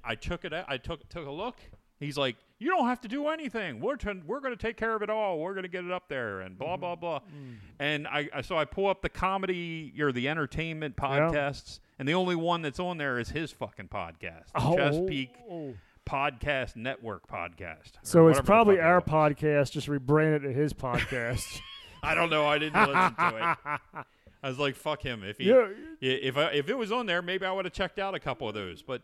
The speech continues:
Speaker 1: no.
Speaker 2: Nope,
Speaker 1: And
Speaker 2: sorry.
Speaker 1: so we're gonna retract our, uh,
Speaker 2: Yeah, we're gonna completely
Speaker 1: support for
Speaker 2: Yeah.
Speaker 1: the Chesapeake
Speaker 2: Absolutely not anymore.
Speaker 1: Podcast Network.
Speaker 2: This award-winning podcast will not, will not lend its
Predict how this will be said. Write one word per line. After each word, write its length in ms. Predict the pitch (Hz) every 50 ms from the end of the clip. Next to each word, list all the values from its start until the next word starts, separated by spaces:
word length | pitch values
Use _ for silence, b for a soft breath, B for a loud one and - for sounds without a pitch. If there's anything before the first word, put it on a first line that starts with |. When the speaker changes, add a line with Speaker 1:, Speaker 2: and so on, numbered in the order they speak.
| _ _
Speaker 1:
no. 460 | - 113 131 143 185 254 247 131 95 -
Speaker 2:
Nope, 340 | 165 165 180 214 247 247 208
Speaker 1:
And 60 | 185
Speaker 2:
sorry. 360 | - - 196 214 233 233 214 208
Speaker 1:
so 40 | 247
we're 60 | 269
gonna 140 | 254 240 220
retract 540 | 202 190 180 - - 208 196 190 190 190 190
our, 280 | 170 165 156 156 156
uh, 120 | 151 147 143
Speaker 2:
Yeah, 220 | - 165 156 147
we're 80 | 147 160
gonna 160 | 180 175 160
completely 520 | 135 147 - - 202 214 214 208 190 185 175
Speaker 1:
support 400 | 156 202 214 214 160 143 - -
for 200 | - 160 156 156
Speaker 2:
Yeah. 180 | 151 147 143
Speaker 1:
the 80 | 139 120
Chesapeake 480 | - - 147 127 - - - 143 127
Speaker 2:
Absolutely 600 | 160 165 185 190 180 - - - 196 202 196 190
not 260 | 185 190 185 185 185 185
anymore. 240 | - - 180 170 156
Speaker 1:
Podcast 160 | 139 - 120
Network. 400 | 113 110 120 104 95 90 90 - - - - -
Speaker 2:
This 320 | 160 151 185 202 - -
award-winning 760 | 214 208 202 202 208 208 208 196 190 185 190 185 180 175 165
podcast 920 | - 156 170 175 170 170 170 156 - 165 151 143 139 135 135 127 - - -
will 100 | 139 143
not, 440 | 143 147 156 160 160 156 151 156 - - _ _ _
will 160 | - 156 151
not 340 | 147 151 160 160 156 165 175
lend 380 | 165 151 156 165 165 165 156 151
its 460 | 151 151 151 143 - - - -